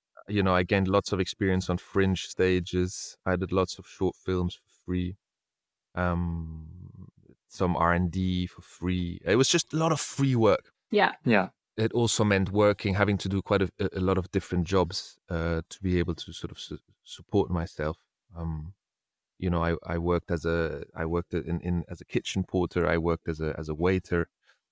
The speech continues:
Speaker 1: I worked, uh,
Speaker 2: Mm.
Speaker 1: for a recycling company, uh, sort of selling recycling bags. I worked as a sports journalist. Um, I
Speaker 2: Wow.
Speaker 1: worked as a,
Speaker 3: Oh.
Speaker 1: as a temp. Yeah, I did all kinds of,
Speaker 2: Yeah.
Speaker 1: all kinds of jobs.
Speaker 3: Mm.
Speaker 2: Yeah.
Speaker 1: And that, that is a good life lesson,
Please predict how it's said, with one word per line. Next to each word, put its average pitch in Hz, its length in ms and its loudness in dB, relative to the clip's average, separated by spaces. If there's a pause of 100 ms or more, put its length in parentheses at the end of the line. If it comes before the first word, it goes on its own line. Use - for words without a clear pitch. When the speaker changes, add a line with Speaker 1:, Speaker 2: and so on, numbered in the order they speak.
(100)
Speaker 1:
I 85 100 2
worked, 87 340 2
uh, 85 60 2
Speaker 2:
Mm. 80 260 2
Speaker 1:
for 82 240 0
a 80 60 2
recycling 85 800 0 (100)
company, 85 600 0
uh, 78 80 -6 (160)
sort - 200 -20
of - 80 -18
selling 78 600 -4
recycling 80 640 -4
bags. 78 480 0 (540)
I 87 60 -4
worked 87 260 -2
as 82 80 -10
a 76 40 -10
sports - 400 -4
journalist. 82 800 -2 (120)
Um, 82 500 -2
I 240 40 2
Speaker 2:
Wow. 262 440 4
Speaker 1:
worked 233 160 2
as - 100 -6
a, - 100 6
Speaker 3:
Oh. 247 260 2
Speaker 1:
as 92 100 -6
a - 380 -4
temp. 95 400 0 (260)
Yeah, 101 280 4
I 98 100 6
did 110 140 2
all 123 160 4
kinds 120 340 2
of, 104 60 4
Speaker 2:
Yeah. 95 100 0
Speaker 1:
all 110 120 2
kinds 98 320 2
of 80 100 -12
jobs. - 380 -2 (200)
Speaker 3:
Mm. 127 80 4
Speaker 2:
Yeah. 113 80 8
Speaker 1:
And 90 160 6
that, - 180 6 (300)
that 131 160 6
is 123 160 4
a 113 40 4
good 110 200 4
life 104 320 4
lesson, 92 480 2